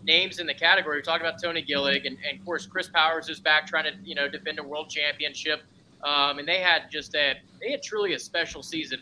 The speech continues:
for so many reasons. They ran some really good, um, elapsed times, but they were racing for a purpose last year. And of course, that was for, for late Sonny Leonard, and, and they accomplished that, that goal, that dream that they had.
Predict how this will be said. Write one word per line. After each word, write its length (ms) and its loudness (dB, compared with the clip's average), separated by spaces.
for 80 -12
so 180 -4
many 160 -4
reasons. 400 0
They 120 -6
ran 220 2
some 160 -12
really 200 -4
good, 220 -4
um, 440 4
elapsed 380 4
times, 380 0
but 180 2
they 160 4
were 180 0
racing 540 2
for 120 0
a 60 -4
purpose 380 -6
last 260 2
year. 60 -8
And 80 -4
of 80 -8
course, 220 -4
that 180 2
was 340 -8
for, 300 -8
for 180 -6
late 320 -2
Sonny 240 -4
Leonard, 300 0
and, 260 0
and 200 -4
they 160 6
accomplished 600 -2
that, 220 4
that 260 2
goal, 220 -4
that 200 -2
dream 220 -10
that 120 -12
they 160 0
had. 280 6